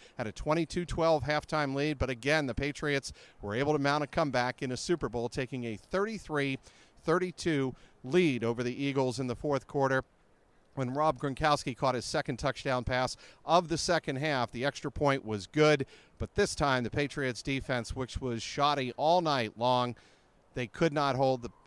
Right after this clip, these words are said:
uh, Eagles from driving down the field for the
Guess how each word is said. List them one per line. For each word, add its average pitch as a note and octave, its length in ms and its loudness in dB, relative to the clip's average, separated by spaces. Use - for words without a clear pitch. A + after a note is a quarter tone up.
uh, G#2+ 120 -6
Eagles B2 460 -2
from G#2+ 220 -4
driving B2 380 0
down A#2+ 240 0
the A2 80 -6
field A#2 380 -4
for B2+ 300 2
the A2+ 180 -4